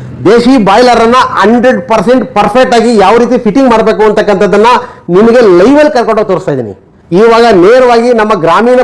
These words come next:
ಪ್ರದೇಶದಲ್ಲಿರ್ತಕ್ಕಂಥ ಒಬ್ಬ ರೈತರ ಮನೆಯಲ್ಲಿ ಈ ದೇಸಿ ಬಾಯ್ಲರನ್ನು ಯಾವ ರೀತಿ ಫಿಟ್ಟಿಂಗ್ ಮಾಡಿದ್ದಾರೆ, ಹಂಡ್ರೆಡ್ ಪರ್ಸೆಂಟ್ ಪರ್ಫೆಕ್ಟ್ ಆಗಿ ದೇಸಿ ಬಾಯ್ಲರ್ನ ಫಿಟ್ಟಿಂಗ್ ಮಾಡ್ತಕ್ಕಂಥದ್ದು ಹೇಗೆ ಅಂತಕ್ಕಂಥದ್ದನ್ನ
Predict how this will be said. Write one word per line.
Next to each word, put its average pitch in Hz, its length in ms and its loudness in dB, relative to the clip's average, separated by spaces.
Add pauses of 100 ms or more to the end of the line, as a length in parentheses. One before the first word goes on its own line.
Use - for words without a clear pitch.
ಪ್ರದೇಶದಲ್ಲಿರ್ತಕ್ಕಂಥ 214 800 0
ಒಬ್ಬ 196 100 -2
ರೈತರ 208 420 0 (100)
ಮನೆಯಲ್ಲಿ 196 420 2 (240)
ಈ 202 40 2 (140)
ದೇಸಿ 226 280 0
ಬಾಯ್ಲರನ್ನು 190 540 2 (180)
ಯಾವ 170 140 2
ರೀತಿ 247 220 0
ಫಿಟ್ಟಿಂಗ್ 202 280 -2
ಮಾಡಿದ್ದಾರೆ, 165 360 0 (800)
ಹಂಡ್ರೆಡ್ 247 480 2
ಪರ್ಸೆಂಟ್ 220 380 0
ಪರ್ಫೆಕ್ಟ್ 247 400 0
ಆಗಿ 254 480 -2
ದೇಸಿ 226 220 0
ಬಾಯ್ಲರ್ನ 214 460 2
ಫಿಟ್ಟಿಂಗ್ 220 240 0
ಮಾಡ್ತಕ್ಕಂಥದ್ದು 202 500 0
ಹೇಗೆ 240 280 2
ಅಂತಕ್ಕಂಥದ್ದನ್ನ 190 580 -2